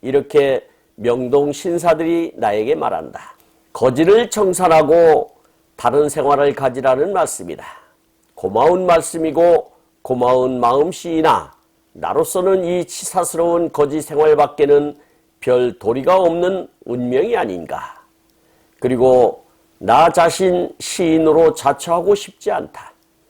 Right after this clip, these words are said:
그보다는 이 거리에서 거지로서 인간의 자랑됨이 없이 짐승보다 더 천하게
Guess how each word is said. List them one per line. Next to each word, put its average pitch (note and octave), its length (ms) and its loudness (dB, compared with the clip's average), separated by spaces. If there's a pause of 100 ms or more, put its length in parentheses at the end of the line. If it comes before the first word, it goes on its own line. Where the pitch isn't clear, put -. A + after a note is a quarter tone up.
(440)
그보다는 D3 680 2 (280)
이 F3+ 260 -4
거리에서 F#3+ 840 2
거지로서 D#3 800 -2 (440)
인간의 C#3 760 -2 (100)
자랑됨이 F3+ 680 0
없이 F#3+ 560 -2 (300)
짐승보다 D#3 960 0
더 F3+ 420 -2
천하게 A#3 720 0